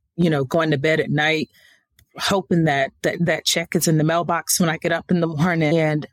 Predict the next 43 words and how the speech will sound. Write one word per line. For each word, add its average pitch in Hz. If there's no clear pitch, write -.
where, 180
if 214
I 202
can 185
help 170
somebody 147
not 165
have 165
to 160
go 156
through 147
that, 120
or 214
if 240
you're 240
going 185
through 156
that, 143
share 208
with 185
them 160
how 170
you 165
can 151
get 139
out 165
of 156
that. 123
Like, 143
I'm 160
all 143
in 123
in 151
doing 127
that. 117
So 151
that's 180
really 160
what 135
my 131
book 143
is 147
about, 131